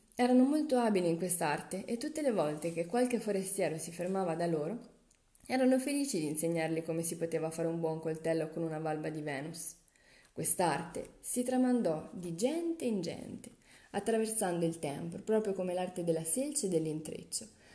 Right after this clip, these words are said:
adattando e perfezionando la tecnica ai vari materiali locali.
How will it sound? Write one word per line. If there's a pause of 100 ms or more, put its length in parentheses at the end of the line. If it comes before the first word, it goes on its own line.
(120)
adattando
e
perfezionando
la
tecnica
ai
vari
materiali
locali.